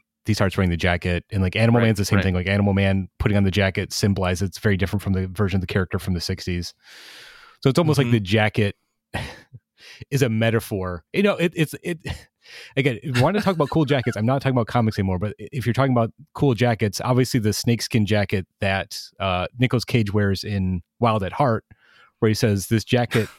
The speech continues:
Speaker 2: <laughs>
Speaker 1: represents a symbol of my individuality, my belief in personal freedom." That's really what's happening when these characters put on jackets in comics.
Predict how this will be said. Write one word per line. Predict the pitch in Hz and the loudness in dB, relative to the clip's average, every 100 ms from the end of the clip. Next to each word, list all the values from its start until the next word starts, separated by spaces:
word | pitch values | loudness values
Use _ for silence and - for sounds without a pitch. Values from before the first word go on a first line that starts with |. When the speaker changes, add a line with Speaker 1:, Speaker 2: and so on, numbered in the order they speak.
| - | -20
Speaker 2:
<laughs> | - - | -6 -2
Speaker 1:
represents | 123 113 113 110 | 0 0 -2 -4
a | |
symbol | - 127 117 | 0 0 2
of | 104 | 0
my | 107 | 0
individuality, | 104 104 98 104 104 104 95 | 0 0 0 -2 -2 -2 -4
my | 92 | -4
belief | 95 107 - | -2 -2 -2
in | 104 | -2
personal | 110 101 92 | -2 -2 0
freedom." | 185 180 151 139 - _ _ | 2 2 2 -2 -8 _ _
That's | 127 117 - | -2 0 0
really | 117 | 0
what's | 101 - | 0 -2
happening | 101 95 90 | -4 -4 -6
when | 90 | -6
these | 90 | -8
characters | 101 90 87 | -8 -8 -8
put | - 90 | -6 -6
on | 85 | -6
jackets | 90 85 - - | -8 -10 -16 -20
in | |
comics. | - 67 - - | -18 -18 -20 -20